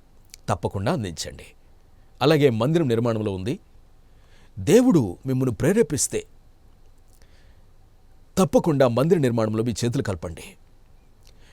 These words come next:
మిమ్మల్ని ప్రేరేపిస్తున్నాడు అంటే ఖచ్చితంగా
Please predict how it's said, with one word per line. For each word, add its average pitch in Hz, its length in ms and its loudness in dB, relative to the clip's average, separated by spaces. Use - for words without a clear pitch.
మిమ్మల్ని 190 280 4
ప్రేరేపిస్తున్నాడు 220 920 6
అంటే 165 240 2
ఖచ్చితంగా 135 680 2